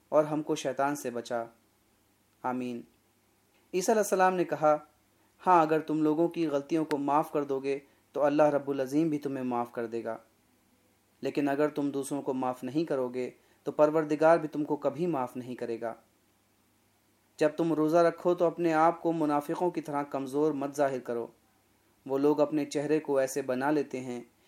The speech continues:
कि लोग उनको देखकर समझ जाएं कि वो रोज़ा हैं। हकीकत यह है कि उन लोगों को इसका और सवाब नहीं मिलेगा। जब तुम रोज़ा रखो तो अपने चेहरे को धो ताकि तुम अच्छे दिखो,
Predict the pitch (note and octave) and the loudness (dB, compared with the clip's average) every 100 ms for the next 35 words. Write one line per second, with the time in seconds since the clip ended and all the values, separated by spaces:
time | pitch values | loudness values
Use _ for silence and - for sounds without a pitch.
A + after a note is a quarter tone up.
0 | _ - D3+ D#3+ D#3+ D#3 D#3 D3 D#3 D#3+ | _ -4 2 4 2 0 0 2 0 0
1 | D#3 D#3 D#3+ C#3+ D3 D3 D3 D3 C3+ C3 | -2 0 -2 0 0 0 -4 -4 -4 -4
2 | B2+ B2+ B2+ A2+ - _ _ _ _ _ | -2 -4 -4 -12 -16 _ _ _ _ _
3 | _ _ _ _ _ _ _ _ _ _ | _ _ _ _ _ _ _ _ _ _
4 | _ C#3+ F3 E3+ F#3 F3+ E3+ F3 F3 F3 | _ -2 0 4 4 4 2 2 2 2
5 | D#3+ D#3 E3 E3+ D#3+ D3 D3 - D3 C#3+ | 2 2 2 2 0 0 -2 2 4 6
6 | D3+ - C#3 C3+ C#3 C#3 C3 D#3+ D3 A#2+ | 4 2 0 2 2 -2 -4 -2 -2 -2
7 | A#2 A#2+ A#2 _ _ _ _ _ _ _ | -4 -4 -8 _ _ _ _ _ _ _
8 | _ - C#3+ D3 C#3+ C#3 C#3 D3+ D3 - | _ -4 -2 -2 -2 -2 4 4 4 2
9 | D#3+ D#3+ D#3 C#3 D3 C3+ - C#3+ D3+ D3 | -2 0 2 0 0 -6 -6 -2 -2 -2
10 | C3 B2 C#3 B2 - _ _ _ _ - | -6 -4 -4 -4 -6 _ _ _ _ 0
11 | D#3 E3 F3 F3+ - C#3 - D#3+ C3 - | 0 0 0 0 -4 -8 -4 -4 -4 -6
12 | A#2+ | -10